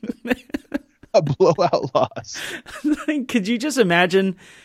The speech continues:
Speaker 2: like, every single day, one of the players from, like, one of the Bulls gets home and, and the wife asks, "Hey, how was your day at work?" "Oh, another blowout. Just a typical
Speaker 1: <laughs>
Speaker 2: day." <laughs> But,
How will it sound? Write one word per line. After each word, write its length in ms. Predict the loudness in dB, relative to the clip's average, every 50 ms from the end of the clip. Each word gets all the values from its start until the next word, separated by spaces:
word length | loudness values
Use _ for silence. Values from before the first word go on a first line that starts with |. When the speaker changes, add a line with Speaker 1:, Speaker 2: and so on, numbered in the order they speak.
| _ _ _ -4
Speaker 2:
like, 240 | 0 0 0 0 4
every 300 | 6 6 6 6 4 0
single 320 | 2 2 2 4 4 4
day, 420 | 4 6 6 8 8 8 6 4 4
one 260 | 2 4 4 4 6
of 40 | 6
the 80 | 4
players 380 | 4 4 2 4 4 2 0 -2
from, 140 | -4 -4 2
like, 200 | 2 2 2 4
one 140 | 2 2 4
of 80 | 2
the 80 | 2 0
Bulls 340 | 0 0 0 0 0 -2 -2
gets 220 | -4 -4 -4 -2
home 280 | -2 0 0 0 0 0
and, 280 | 0 0 0 0 0
and 100 | 0 0
the 60 | 2
wife 260 | 4 6 4 4 4 0
asks, 340 | -4 -4 -4 -6 -8 -2
"Hey, 220 | 0 2 4 4 4
how 140 | 4 4 4
was 80 | 4
your 80 | 2 2
day 80 | 2
at 80 | 4 4
work?" 220 | 4 2 2 2 2
"Oh, 160 | 0 0 0 0 -6
another 260 | -8 -6 -6 -6 -2
blowout. 560 | 0 2 2 4 4 4 4 2 0 -2 -14 _ _ _ _ _ _ _ _ _
Just 160 | -10 -6 -2
a 100 | 0 2
typical 320 | 4 4 4 4 4 4 8
Speaker 1:
<laughs> 0 |
Speaker 2:
day." 500 | 8 8 8 8 4 4 -2 -4 -4 -4 -4 -14 -20 -20
<laughs> 200 | -20 -20 -20 _ 6
But, 220 | 6 6 6 4